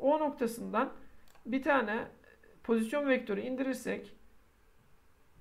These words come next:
momentini istiyor bizden. Moment nedir arkadaşlar? Moment eş-, e, pardon. Moment eşittir F R sin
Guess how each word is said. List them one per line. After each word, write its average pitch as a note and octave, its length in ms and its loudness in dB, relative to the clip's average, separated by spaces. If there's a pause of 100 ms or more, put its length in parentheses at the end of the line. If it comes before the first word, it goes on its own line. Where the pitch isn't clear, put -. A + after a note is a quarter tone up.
(760)
momentini A#3+ 560 6
istiyor F#3 320 -2
bizden. E3+ 240 -6
Moment C#4 400 2
nedir C#4+ 240 0
arkadaşlar? F3+ 460 0
Moment A3 420 -2
eş-, A#3 220 -4
e, F#3+ 260 -2
pardon. G3+ 260 -4 (840)
Moment A3+ 640 0 (1120)
eşittir G#3+ 540 -4 (120)
F C#4 400 4
R G3+ 300 2 (600)
sin A3+ 500 -6